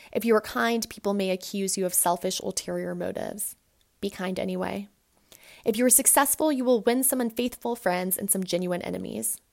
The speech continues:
Succeed anyway. If you are honest and sincere, people may deceive you.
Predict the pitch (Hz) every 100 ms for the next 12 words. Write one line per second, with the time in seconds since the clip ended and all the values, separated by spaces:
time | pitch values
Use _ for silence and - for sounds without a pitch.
0 | _ - - - 190 170 175 92 - -
1 | 220 - _ _ - - - 220 202 -
2 | 202 240 269 - 311 311 294 - - -
3 | - - 214 196 185 180 196 190 190 185
4 | - - 226